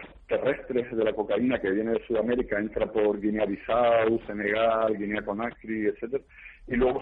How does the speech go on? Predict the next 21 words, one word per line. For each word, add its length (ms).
sigue 220
en 80
dirección 480
al 280
norte 460
a 80
través 360
de, 360
de 120
este 180
inmenso 500
país. 280
Eh, 920
y 120
este, 360
este 260
tráfico 600
que 100
es 60
muy 240
lucrativo, 800